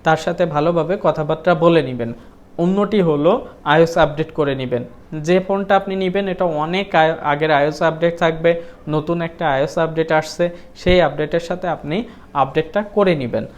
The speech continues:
তাহলে আপনি হয়তোবা কোনো প্রবলেম ফেস করবেন না। যদি আপডেট করে নেন তাহলে যদি ভেঙে না যায়, বাইপাস যদি থেকে যায়,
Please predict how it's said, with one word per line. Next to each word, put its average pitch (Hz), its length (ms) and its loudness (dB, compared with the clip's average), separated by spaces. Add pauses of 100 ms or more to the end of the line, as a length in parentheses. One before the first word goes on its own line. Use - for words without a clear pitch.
(160)
তাহলে 185 380 0
আপনি 147 480 -4
হয়তোবা 160 520 -4 (300)
কোনো 165 300 -2 (100)
প্রবলেম 156 360 0
ফেস 165 240 0
করবেন 135 300 0
না। 120 200 -6
যদি 175 180 2
আপডেট 196 380 2
করে 202 180 0
নেন 196 220 -4
তাহলে 175 340 0
যদি 170 240 -4
ভেঙে 160 340 -2
না 170 160 -2
যায়, 151 240 4
বাইপাস 151 460 0
যদি 156 280 -2
থেকে 165 360 -2
যায়, 139 240 0